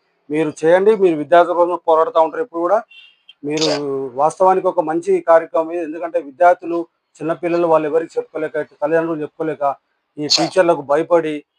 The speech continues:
Speaker 1: బలవంతంగా
Speaker 2: సార్.
Speaker 1: వాళ్ళు వస్తున్నారు. ఆ రావడం కారణంగా వాళ్ళు మానసికంగా ఇబ్బంది పడుతున్నారు. మీరు ఒక మంచి కార్యక్రమం చేసినా తప్పకుండా దీన్ని సక్సెస్ చేసుకోండి.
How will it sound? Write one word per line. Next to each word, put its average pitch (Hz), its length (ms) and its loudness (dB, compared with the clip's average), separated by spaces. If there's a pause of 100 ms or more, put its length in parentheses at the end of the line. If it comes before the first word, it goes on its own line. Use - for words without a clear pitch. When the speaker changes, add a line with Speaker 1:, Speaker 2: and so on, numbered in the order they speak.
(240)
Speaker 1:
బలవంతంగా 175 560 2
Speaker 2:
సార్. 175 80 6
Speaker 1:
వాళ్ళు 165 200 4
వస్తున్నారు. 175 480 -4
ఆ 190 120 6
రావడం 165 360 2
కారణంగా 170 360 -2
వాళ్ళు 156 140 -6
మానసికంగా 147 520 -12
ఇబ్బంది 147 260 -12
పడుతున్నారు. 151 440 -10 (340)
మీరు 147 100 -4
ఒక 143 80 -4
మంచి 165 320 0
కార్యక్రమం 180 460 2
చేసినా 185 240 -2
తప్పకుండా 180 460 -4
దీన్ని 175 160 -8
సక్సెస్ 160 340 -12
చేసుకోండి. 156 380 -4